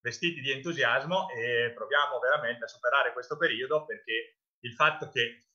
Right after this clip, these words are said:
ce li abbiamo pronti i pettorali da appendere, eh, è un dato di fatto, ok? Torneremo nelle piazze, torneremo con questo.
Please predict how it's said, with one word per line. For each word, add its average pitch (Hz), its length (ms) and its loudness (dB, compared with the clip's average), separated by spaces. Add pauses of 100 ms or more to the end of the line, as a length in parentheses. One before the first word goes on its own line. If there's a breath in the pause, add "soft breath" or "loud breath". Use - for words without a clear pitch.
ce 127 120 -4
li 131 40 4
abbiamo 151 320 2
pronti 147 460 2
i 113 80 -10
pettorali 127 720 4 (100)
da - 680 0
appendere, 160 720 4
eh, 117 480 2 (240)
è 143 140 4
un 139 120 2
dato 151 240 4
di 143 140 -4
fatto, 139 460 4
ok? 113 600 4
Torneremo 156 680 4
nelle 127 260 -2
piazze, 165 420 2
torneremo 147 480 -2
con 110 160 -18
questo. - 600 -2